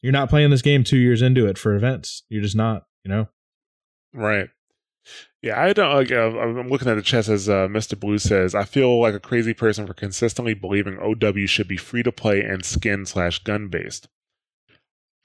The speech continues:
Speaker 2: If they wanted to start charging for skins, I actually wouldn't care. As, as long as they still had the, um, credit system in the game where you can still get skins if you wanted to,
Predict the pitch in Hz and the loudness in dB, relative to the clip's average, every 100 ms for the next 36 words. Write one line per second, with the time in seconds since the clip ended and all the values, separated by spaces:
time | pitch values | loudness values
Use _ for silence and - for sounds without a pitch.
0 | _ 214 220 262 277 277 233 190 233 208 | _ -2 2 2 4 4 2 2 2 4
1 | 170 190 180 156 117 - 147 180 190 - | 4 2 0 -2 -2 0 0 -2 -4 -8
2 | - 160 226 - 131 104 107 - - 104 | -4 0 0 0 -2 -4 -8 -12 -6 -4
3 | 87 - - - 139 - - 131 127 156 | -4 -10 -16 -6 -4 0 0 2 2 4
4 | 208 202 151 147 - - 139 135 131 117 | 4 2 4 2 2 2 2 4 2 2
5 | 110 104 101 - - 113 107 101 95 92 | 2 0 -2 -6 -8 -2 0 0 -2 -8
6 | 90 90 _ _ - - 135 127 123 - | -12 -18 _ _ -8 -2 -2 0 -2 -2
7 | 107 101 98 90 101 104 110 101 95 101 | -4 -6 -6 -2 -2 -2 -2 -2 -2 -4
8 | - 113 107 101 - 101 98 98 90 90 | 0 0 0 -2 -2 -2 -2 -4 -6 -8
9 | 98 98 98 110 104 | -4 -2 -2 -2 -2